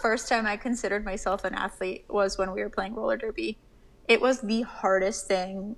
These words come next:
I had ever done, and it just, it changed my mentality completely to be on the track with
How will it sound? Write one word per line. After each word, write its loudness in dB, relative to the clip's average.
I 4
had 0
ever 2
done, 0
and 2
it 6
just, 2
it 4
changed 0
my 2
mentality 4
completely -2
to -4
be 2
on 6
the 2
track 2
with 4